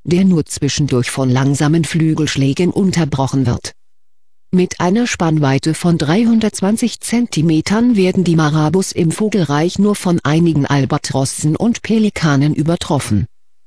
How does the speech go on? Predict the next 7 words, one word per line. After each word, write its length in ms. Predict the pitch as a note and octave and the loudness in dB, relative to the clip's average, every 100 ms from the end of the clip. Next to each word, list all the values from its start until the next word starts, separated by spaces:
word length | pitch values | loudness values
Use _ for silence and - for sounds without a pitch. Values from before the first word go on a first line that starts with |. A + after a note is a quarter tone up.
| - - - - | -20 -20 -20 -4
Marabus 600 | F3 D#3 D#3 D#3+ A3 A3+ | -2 0 0 0 -2 -4
fliegen 480 | - F#3+ G3+ F#3 F3+ | -2 0 2 2 2
wie 120 | C#3+ | 2
Reiher 360 | C3+ D3+ G3+ E3+ | 0 0 0 0
mit 200 | E3 - | 0 0
eingezogenem 920 | C3 C3 C#3+ - D#3+ C#3 C3+ C3+ B2+ | 0 0 -2 -2 -2 -2 0 0 2
Hals, 420 | B2+ A#2 - - | 2 0 -2 -10